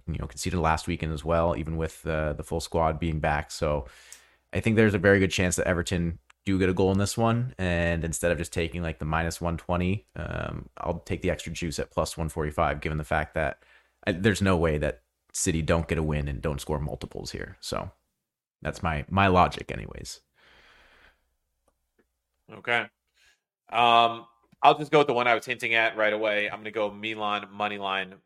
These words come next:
Speaker 2: versus Napoli, minus one ten. You know, like, like we said earlier, Milan made us sweat out the padlock last weekend, but Napoli doesn't impress me much, uh, at all. I expect the Rossoneri to get the job done at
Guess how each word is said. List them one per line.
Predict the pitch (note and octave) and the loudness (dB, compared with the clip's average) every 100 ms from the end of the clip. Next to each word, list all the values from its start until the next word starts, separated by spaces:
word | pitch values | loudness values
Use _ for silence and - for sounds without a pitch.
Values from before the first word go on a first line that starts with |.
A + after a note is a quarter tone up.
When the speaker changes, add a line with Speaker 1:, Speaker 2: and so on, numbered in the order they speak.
| - | -8
Speaker 2:
versus | G#2 - - | -6 -6 -8
Napoli, | F2 F2 F#2 F#2+ | -8 -8 -10 -6
minus | G2+ G#2 G2 - | -2 -2 -4 -10
one | G2 | -12
ten. | - G2 F#2+ F#2+ F#2 _ _ _ _ | -8 -6 -4 -6 -16 _ _ _ _
You | G#2 | -6
know, | G#2+ G#2 F2 | -4 -4 -2
like, | A#2+ A2+ - _ _ _ | -2 -2 -6 _ _ _
like | A2 A2+ | -6 -6
we | A#2 | -6
said | A2+ A#2 | -4 0
earlier, | A2 G#2+ G#2 | 2 2 -2
Milan | G2+ B2 B2 A#2+ | -4 -4 -2 -2
made | A#2+ | -2
us | A2+ | -4
sweat | - A#2 | -2 0
out | A2+ G#2+ | 0 -2
the | _ | _
padlock | A2+ G#2+ G#2+ G#2 | -2 0 -2 -2
last | G#2+ G#2 - | -2 -4 -6
weekend, | G#2+ A2 G#2 G2 F#2+ | -8 -4 -4 -4 -6
but | F#2 F2+ | -8 -8
Napoli | G2 G2 G2+ | -6 -6 -6
doesn't | G2 F#2+ F#2 | -10 -12 -14
impress | F2+ G2+ G2 G2+ | -8 -6 -6 -12
me | F#2+ | -12
much, | F#2+ F#2 - - _ E2 | -10 -10 -14 -20 _ -12
uh, | - - | -10 -2
at | G#2 G2 | -2 0
all. | F2+ F2 | -4 -4
I | E2 | -4
expect | F#2+ - G#2 - | -6 -6 -10 -8
the | |
Rossoneri | G2+ G2+ - G2+ G2 F#2+ F2 | -8 -8 -8 -6 -6 -6 -14
to | F#2 | -12
get | G2+ F#2+ | -10 -10
the | |
job | F2+ F#2+ F2+ | -6 -6 -6
done | G2+ | -8
at | F#2+ | -10